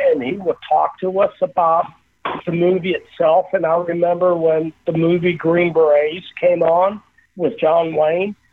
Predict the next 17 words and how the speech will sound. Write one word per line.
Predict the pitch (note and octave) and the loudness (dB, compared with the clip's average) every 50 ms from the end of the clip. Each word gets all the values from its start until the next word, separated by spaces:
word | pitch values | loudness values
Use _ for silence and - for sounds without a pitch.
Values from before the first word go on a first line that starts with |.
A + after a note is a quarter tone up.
| _ - | _ -2
and | F#3+ F3+ F3 E3+ | 0 0 0 0
my | E3 D#3+ | -2 -2
dad | D#3 E3 F3+ G#3 A3+ A3 - | 0 2 2 2 2 0 -2
sat | - G3 F#3+ E3+ E3 - - | -2 0 0 0 -2 -4 -2
there | F#3+ F#3 F3 F3 F3 F3 | 0 2 2 2 2 0
and | D#3+ D3 C3 | 0 0 0
he | B2 D3+ F#3+ | 0 -2 -2
was | F#3+ F#3+ F#3+ F3 - - - | -2 -2 -2 -2 -4 -6 -6
kinda | - G3 F#3+ F#3 G3+ E3+ - - | -2 0 2 2 2 2 0 2
almost | - G#3+ G#3+ G#3 G3 G3 F#3+ F3 - - - - | 2 2 2 2 2 2 0 0 -2 -8 -10 -8
narrating | A3 F#3+ F#3+ G#3+ A3+ A#3 A3 G3+ F3+ F3 E3+ E3 E3 - E3+ D#3+ | -4 -2 0 2 2 2 2 2 2 0 0 0 -4 -8 -6 -4
the | D#3+ D3+ | -4 -2
movie. | D#3 E3+ F#3 G#3 A#3+ A3 - - C3 B2+ - D5+ | 0 0 0 0 0 -2 -4 -6 -8 -6 -2 -2
<laughs> | C#5 C#5 E5+ F5 F#5 - - - C#5+ - - - | -2 -2 -2 -6 -8 -4 -2 -2 -4 -4 -4 -4
And, | - A#3+ G#3+ - - - - - - - - - - - | -2 -2 -2 -2 -6 -12 -18 -20 -20 -20 -20 -10 -4 0
you | B3 B3 | 2 2
know, | A#3 A3 A3 A3+ A3 G#3 - | 4 4 2 2 0 -2 -8